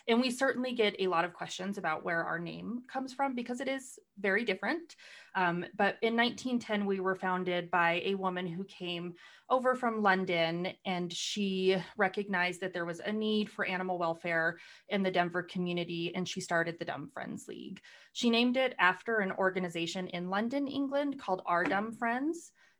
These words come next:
And that group does still exist. It's called the Blue Cross now. Um, but that is where our name comes from. So it's sort of a historical thing. And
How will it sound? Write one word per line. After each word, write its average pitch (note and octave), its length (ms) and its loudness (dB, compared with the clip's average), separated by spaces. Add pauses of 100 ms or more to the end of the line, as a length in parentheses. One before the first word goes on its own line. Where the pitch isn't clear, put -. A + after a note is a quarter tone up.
(100)
And G#3+ 120 6
that G3+ 160 4
group G3 260 2 (100)
does G3 300 4
still A3+ 320 2
exist. F#3 580 -2
It's F#3+ 120 -6
called F#3 240 -2
the - 40 0
Blue F3+ 240 -2
Cross F3+ 680 -4 (160)
now. E3+ 420 -4 (480)
Um, D#3 480 0 (100)
but A3 140 0
that C#4 160 6
is B3+ 100 -2
where G3+ 140 6
our F3 80 4
name D#3+ 180 -2
comes E3 280 -8
from. F3 200 -6
So F#3+ 120 -4
it's F#3+ 100 -8
sort D4 140 0
of D#4 80 -6
a D4 40 2
historical G3 680 0
thing. F#3+ 460 -2 (420)
And F#3+ 240 -2